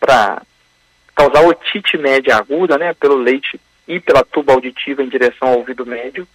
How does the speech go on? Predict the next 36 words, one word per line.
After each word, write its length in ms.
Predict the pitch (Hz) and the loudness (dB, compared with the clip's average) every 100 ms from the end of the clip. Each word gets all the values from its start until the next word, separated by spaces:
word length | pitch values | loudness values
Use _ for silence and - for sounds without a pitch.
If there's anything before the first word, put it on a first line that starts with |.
| _ _ _ | _ _ _
e 160 | 151 | -6
aí 140 | 143 - | -6 -6
ficar 300 | - - 151 | -8 0 2
ali 160 | 156 143 | 2 -2
um, 440 | 147 127 127 117 | -6 -8 -8 -6
um 60 | 127 | -6
alimento 420 | 127 120 135 - | -6 -6 -6 -4
como 180 | 143 135 | -4 -2
meio 140 | 131 | -4
de 100 | 127 | -6
cultura 380 | - 143 - 135 | -10 -10 -4 -2
pra 100 | 120 | 0
bactéria 420 | 123 - - 117 | -2 -4 -4 -2
e 40 | 139 | 0
causar 420 | 156 143 120 131 - - - 139 | -2 0 -2 -2 0 0 0 0
inflamação 720 | 208 131 127 - - 127 123 | 0 2 0 0 -2 -2 2
local 360 | 113 - 117 | 0 2 0
química 580 | - - 151 196 196 147 | -2 -10 -8 -8 0 2
ou 320 | 135 143 175 | 4 4 2
pro-, 260 | 180 - - - | -2 -6 -6 -2
a 80 | 120 | 0
bactéria 460 | 120 - - 123 | -2 -2 -2 -2
proliferar 540 | - 127 - 123 113 127 | 0 -2 0 -2 0 0
e 40 | |
causar 300 | - 135 131 | 0 0 0
um, 80 | 147 _ _ _ - | -2 _ _ _ 0
uma 120 | 135 | 2
otite 460 | 143 - 123 - | 2 -4 -8 -8
infecciosa. 800 | 131 131 139 - 427 139 120 107 - - - - _ | -8 -6 -2 2 4 6 6 4 0 -16 -20 -20 _
Então, 240 | 143 - 151 | -6 -2 -2
de 120 | 180 - | -2 0
fato, 480 | 131 127 - 147 - | 2 2 0 -6 -4
é 140 | 127 127 | -4 -2
real, 540 | 123 113 110 127 135 | 0 0 2 2 2
é 40 | |
importante 540 | 117 - 127 - 117 | -2 -6 -6 -6 -12